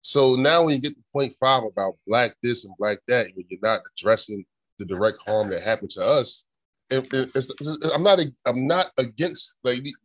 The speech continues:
this is a flat black thing, but I feel like if you didn't set it up from point one to say, "We're gonna repair the descendants of slavery," you get to point five saying, "Black institutions, black this," it's just gonna be a funnel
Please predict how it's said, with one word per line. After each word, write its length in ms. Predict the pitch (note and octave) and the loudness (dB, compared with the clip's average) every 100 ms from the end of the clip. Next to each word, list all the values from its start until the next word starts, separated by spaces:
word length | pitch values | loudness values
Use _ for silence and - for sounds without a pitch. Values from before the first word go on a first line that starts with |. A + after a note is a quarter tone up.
| _ | _
this 160 | D3+ E3 | -8 -4
is 120 | E3 | -2
a 60 | D3 | -2
flat 380 | - D#3+ C#3+ | 0 -2 0
black 240 | B2 F3+ F3+ - | 0 0 0 -8
thing, 140 | A#2 E2 _ _ _ _ _ | -12 -12 _ _ _ _ _
but 180 | B2+ B2+ - _ | -4 -4 -6 _
I 80 | B2+ | -8
feel 280 | A#2+ - D#3+ | -6 -2 0
like 200 | D3+ C3+ - | 2 0 -4
if 120 | G#2+ | -10
you 60 | D3 | -4
didn't 220 | E3 C3+ | -2 -2
set 220 | - D3+ | -4 -4
it 100 | C#3 | -2
up 140 | C#3 - | -4 -4
from 140 | A#2 - | -10 -4
point 220 | D3+ A2 | -4 -2
one 180 | D#3 E3 | -2 0
to 60 | B2 | -2
say, 220 | - B2 | -6 -6
"We're 120 | A#2 | -4
gonna 180 | B2+ A2+ | -4 -4
repair 340 | G2+ - C#3 | -8 -6 -6
the 40 | A#2+ | -6
descendants 360 | A2+ B2 A2+ | -10 -12 -12
of 60 | G#2+ | -12
slavery," 560 | - F3 F3 G#2 G2 - _ - | -4 -2 -4 -8 -12 -12 _ -6
you 60 | |
get 120 | D3+ | -6
to 80 | D3 | -6
point 280 | - D3 B2+ | -4 -2 -2
five 240 | D3+ D3+ C#3 | 0 0 0
saying, 300 | - B2 G2 - | -4 -8 -8 -4
"Black 260 | B2+ C#3 | -4 -2
institutions, 540 | C3 C3+ - D3+ - A2+ | -4 -8 -10 -8 -8 -6
black 220 | C3+ C#3+ - F#3 | -2 -2 -2 -4
this," 240 | F#3 - _ _ _ | -2 -4 _ _ _
it's 200 | - D#3 | -4 -2
just 160 | E3 D3+ | -4 -2
gonna 180 | E3+ E3 | 0 0
be 140 | D#3+ | -2
a 80 | D#3 - - | -2 -2 0
funnel 280 | G3 G3 | 2 2